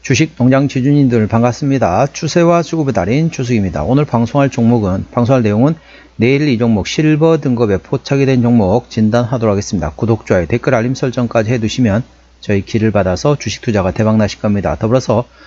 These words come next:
종합 진단 자료는 동영상 마지막에 있기 때문에 끝까지 시청해 주시기 바랍니다.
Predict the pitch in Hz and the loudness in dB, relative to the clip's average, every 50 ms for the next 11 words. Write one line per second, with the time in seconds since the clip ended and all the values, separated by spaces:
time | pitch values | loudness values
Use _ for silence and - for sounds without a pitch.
0 | - - - - - - - 139 - - 143 139 135 139 135 131 135 131 123 110 | -20 -20 -20 -6 0 2 2 2 0 0 0 2 2 2 2 2 2 2 0 0
1 | 107 - 104 107 104 98 107 104 98 90 90 110 123 127 120 117 104 104 - - | 0 0 -2 0 0 0 0 0 0 0 0 2 2 2 2 2 0 -2 -2 -4
2 | 120 - 139 135 143 151 131 117 120 120 - - - _ _ _ - - 160 147 | -4 0 0 2 2 2 2 0 -2 -4 -8 -20 -20 _ _ _ -6 -4 -4 -4
3 | 156 - - 160 151 131 127 117 - - - 131 110 95 85 - - 131 143 135 | -4 -2 -2 -2 0 -2 -2 -4 -4 -4 -4 -2 -2 -2 -4 -6 -6 -6 -4 -2
4 | 101 85 80 - 104 104 - | -2 -4 -4 -6 -10 -14 -18